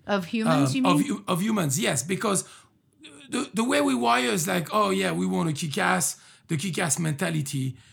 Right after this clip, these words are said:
Speaker 2: um, with battle and war. And you no-, notice that every time you see a war, it's because of a, a, a, a,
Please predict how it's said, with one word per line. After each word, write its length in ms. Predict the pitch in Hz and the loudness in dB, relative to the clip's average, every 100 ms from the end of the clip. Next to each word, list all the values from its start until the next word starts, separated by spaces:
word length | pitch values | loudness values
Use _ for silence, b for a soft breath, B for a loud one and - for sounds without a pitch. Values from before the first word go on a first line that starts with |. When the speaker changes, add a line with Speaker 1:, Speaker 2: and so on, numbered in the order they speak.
| b b | b b
Speaker 2:
um, 500 | 156 143 135 127 123 b b | -2 0 0 0 -2 b b
with 240 | 151 170 135 | -2 0 0
battle 380 | 151 156 156 139 | 0 0 2 2
and 180 | 135 | 2
war. 320 | 135 139 123 - | 0 0 -4 -2
And 160 | 170 180 | 0 0
you 120 | 190 | 2
no-, 260 | 185 220 208 | 2 0 -2
notice 460 | 190 - 214 165 | -2 -2 -4 -4
that 220 | - 160 180 | -4 -6 -4
every 200 | 160 151 | -4 -4
time 200 | 180 160 | -4 -4
you 100 | 147 | -2
see 180 | - 156 | -2 -4
a 60 | |
war, 340 | 127 185 185 143 | -4 -2 -2 -2
it's 160 | - | -6
because 400 | 143 139 160 135 B B B B - | -6 -6 -6 -8 B B B B -6
of 200 | 165 143 - | -4 -2 -4
a, 280 | 147 131 127 | -2 -4 -6
a, 340 | 147 123 - 147 | -8 -8 -8 -10
a, 60 | - _ _ | -10 _ _
a, 60 | 160 | -10